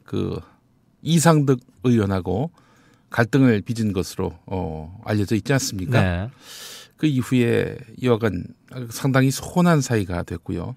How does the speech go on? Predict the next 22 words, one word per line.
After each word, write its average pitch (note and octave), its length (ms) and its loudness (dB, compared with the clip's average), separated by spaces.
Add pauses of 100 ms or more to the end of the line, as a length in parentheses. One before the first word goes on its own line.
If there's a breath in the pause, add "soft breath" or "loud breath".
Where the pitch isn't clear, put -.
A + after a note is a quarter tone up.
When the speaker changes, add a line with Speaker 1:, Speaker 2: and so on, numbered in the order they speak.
Speaker 2:
예. E2+ 320 -4
Speaker 1:
어디 A#2+ 160 0
나가서 C3+ 420 2
엠비 A2+ 320 0
비판도 F#2+ 440 -6
하고, F2 400 -6 (540 soft breath)
어, - 120 -8
그랬었습니다. F2+ 720 -6 (680 loud breath)
사실 C3+ 260 0
엠비 B2+ 180 4
정권 C#3+ 300 4
출신, C#3+ 500 -2
이, A#2+ 240 -2 (100)
출범의 C#3+ 560 4
일 C#3+ 120 -2
등 C#3+ 220 -2
공신이라고는 A2+ 640 0
하지만은 G2+ 600 -2
이상득, A2 500 -2 (120)
박영준 A#2+ 580 2
라인에 G2+ 340 0
의해서 F#2+ 540 -4